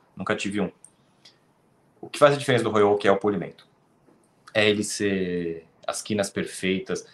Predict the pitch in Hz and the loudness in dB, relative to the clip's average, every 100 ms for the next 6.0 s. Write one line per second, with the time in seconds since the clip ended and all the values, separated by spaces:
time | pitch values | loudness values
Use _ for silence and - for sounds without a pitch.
0 | _ _ 110 104 123 120 117 110 110 104 | _ _ -6 -2 2 2 2 0 0 0
1 | 104 98 98 92 90 - 101 104 98 - | -2 4 4 4 -6 -4 -2 -2 -8 -10
2 | - 98 95 92 - 95 87 92 101 104 | -6 -6 -4 -8 2 2 2 0 -4 -2
3 | 101 - 92 87 90 87 87 87 85 - | -4 -2 0 0 -2 -6 -4 -4 -4 -10
4 | _ _ _ _ _ _ - - 127 127 | _ _ _ _ _ _ -18 -8 -8 -2
5 | 92 87 - - - 92 - 87 90 | -2 -2 -4 -14 -16 -14 -6 -4 -4